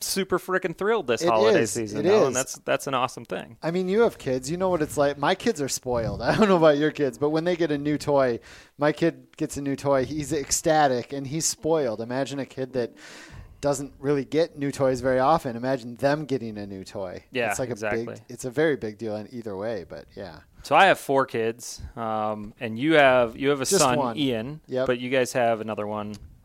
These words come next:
Speaker 2: Coming January
Speaker 1: Special,
Speaker 2: first.
Speaker 1: special delivery right around, uh, New Year's.
Speaker 2: Yep, yep.
Speaker 1: That's pretty fun. And you have, you have another boy coming.
Speaker 2: Yep.
Speaker 1: Your
Speaker 2: We
Speaker 1: f-
Speaker 2: keep getting these holidays. My,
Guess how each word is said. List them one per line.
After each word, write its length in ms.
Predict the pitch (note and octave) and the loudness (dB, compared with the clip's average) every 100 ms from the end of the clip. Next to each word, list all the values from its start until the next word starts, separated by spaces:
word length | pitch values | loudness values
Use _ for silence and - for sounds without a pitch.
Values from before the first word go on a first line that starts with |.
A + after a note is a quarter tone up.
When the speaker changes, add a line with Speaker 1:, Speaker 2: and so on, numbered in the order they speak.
| _ _ - | _ _ -16
Speaker 2:
Coming 320 | - C3+ C#3 | -10 -6 -4
January 380 | C3 C#3 C#3 C#3 | -2 -2 0 2
Speaker 1:
Special, 300 | C3+ C3 C#3+ | 2 4 2
Speaker 2:
first. 120 | - | -2
Speaker 1:
special 360 | - C#3+ - C3+ | 2 2 4 -2
delivery 500 | B2+ B2+ B2+ B2+ A#2+ | -2 0 0 0 0
right 220 | A#2+ A#2+ | 2 2
around, 400 | A#2+ A#2 A#2 A#2 | 2 0 -2 0
uh, 240 | A2+ A2 A2 - | 2 2 -2 -6
New 100 | C#3 | -6
Year's. 380 | D3 F#2 G#2 A#2 | -6 -6 -8 -4
Speaker 2:
Yep, 280 | A#2 A#2+ - - - | -2 -4 -8 -20 -14
yep. 300 | G#2+ G#2+ G2+ - - | -8 -8 -8 -14 -16
Speaker 1:
That's 160 | C3 - | -8 -6
pretty 220 | - C#3 | -2 -2
fun. 320 | - A2 G#2+ | -2 -2 -2
And 120 | C3+ C#3 | -2 0
you 100 | D#3+ | 2
have, 140 | D3+ | 2
you 80 | D3+ | 2
have 100 | C#3+ | 2
another 180 | C#3+ C3+ | 2 -2
boy 400 | A2 C3 B2 A#2+ | -2 0 2 2
coming. 400 | - G#2+ G2+ A2+ | -2 -10 -10 -8
Speaker 2:
Yep. 240 | A2+ A2 | -8 -6
Speaker 1:
Your 140 | B2 B2 | -4 -4
Speaker 2:
We 60 | |
Speaker 1:
f- 40 | - | -2
Speaker 2:
keep 160 | C#4+ | -6
getting 200 | - B3+ | -4 -6
these 160 | A3+ G3 | -4 -4
holidays. 560 | - C#3+ D3 A2 F#2 B2+ | 0 2 4 2 -6 -4
My, 220 | C#3 | -2